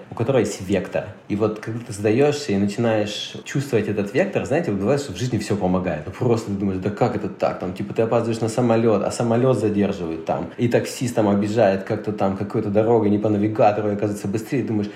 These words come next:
«Да что ж такое-то?» И вот эта история про то, что ты сонаправлен сейчас с вектором мира, с его потребностью, и вы двигаетесь в одну сторону. И вот для меня, кажется, самое главное — это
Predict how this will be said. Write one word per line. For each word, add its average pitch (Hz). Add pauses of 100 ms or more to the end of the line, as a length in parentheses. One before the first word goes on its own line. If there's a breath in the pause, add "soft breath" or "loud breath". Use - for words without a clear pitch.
(120)
«Да 110
что 127
ж -
такое-то?» 120
И 113
вот 120
эта 139
история 190
про 110
то, 135
что -
ты 131 (180 loud breath)
сонаправлен 120
сейчас -
с -
вектором 110
мира, 113
с -
его 107
потребностью, 117
и 87 (160)
вы 123
двигаетесь 107
в -
одну 98
сторону. 87 (260)
И 107
вот 107
для 117
меня, 165
кажется, 123
самое 120
главное — 131
это 101